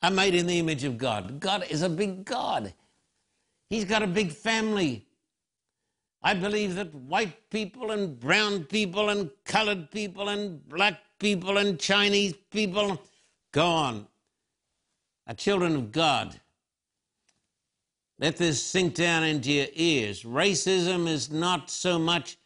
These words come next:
a, the problem with the skin, it's the problem with the heart. The great Martin Luther King, the great preacher of righteousness and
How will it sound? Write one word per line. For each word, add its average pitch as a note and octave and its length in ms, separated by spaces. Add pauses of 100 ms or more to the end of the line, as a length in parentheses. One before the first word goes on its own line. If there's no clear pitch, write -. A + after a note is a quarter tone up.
(200)
a, C#3 100 (680)
the A#2+ 80
problem F3 440
with D#3 160
the D#3 120
skin, E3 320
it's C#3 140
the C#3 100
problem D3 340
with C3+ 140
the B2+ 80
heart. A2 340 (840)
The A#2+ 80
great C#3 340
Martin D#3+ 460
Luther D#3 260
King, A#2 540
the A2+ 80
great D3+ 500
preacher C3+ 560 (160)
of - 60 (280)
righteousness B2+ 1040 (1160)
and A2+ 460